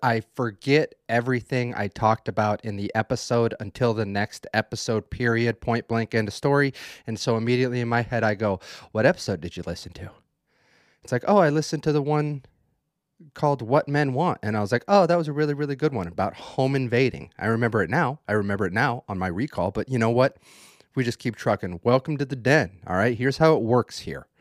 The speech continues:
Here's how it works here if you didn't start back at the beginning. First of all, you're gonna have no fucking idea what my sayings mean, okay? You're gonna have, you're not gonna know anything about dancing on the bridge till the stars come home, okay? You're not gonna know anything about following breadcrumbs.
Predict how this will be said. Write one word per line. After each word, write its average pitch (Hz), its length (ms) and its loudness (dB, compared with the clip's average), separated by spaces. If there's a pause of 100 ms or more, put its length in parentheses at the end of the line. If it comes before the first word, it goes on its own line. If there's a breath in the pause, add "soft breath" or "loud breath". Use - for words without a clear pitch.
(320 soft breath)
Here's 151 200 2
how 202 140 6
it 139 60 2
works 135 320 -4
here 143 200 0
if 113 220 -8
you 110 80 -4
didn't 123 240 0
start 117 320 -2
back 107 200 0
at 113 100 -12
the - 60 -14
beginning. 92 600 -6 (240 loud breath)
First 180 280 2
of 135 60 -6
all, 127 180 2 (220 loud breath)
you're 151 140 4
gonna 135 160 4
have 107 80 0
no 120 240 2
fucking 113 340 -4
idea 104 300 0
what 104 100 -2
my 98 120 -4
sayings 113 440 -4
mean, 147 240 -2 (160)
okay? 151 200 4
You're 170 160 -2
gonna 220 120 2
have, 139 120 -2 (320 loud breath)
you're 254 200 4
not 202 260 4
gonna 156 200 2
know 120 200 2
anything 151 400 0
about 131 280 0
dancing 113 340 -2
on 110 140 -2
the 107 80 -4
bridge 101 320 -2
till 107 100 -4
the 82 60 -8
stars 78 340 -8
come - 160 -12
home, - 180 -14 (160)
okay? 113 300 -2 (320 loud breath)
You're 160 280 0
not 185 200 0
gonna 170 220 -2
know 160 180 2
anything 147 460 -2
about 135 360 0
following 120 600 4
breadcrumbs. - 680 -6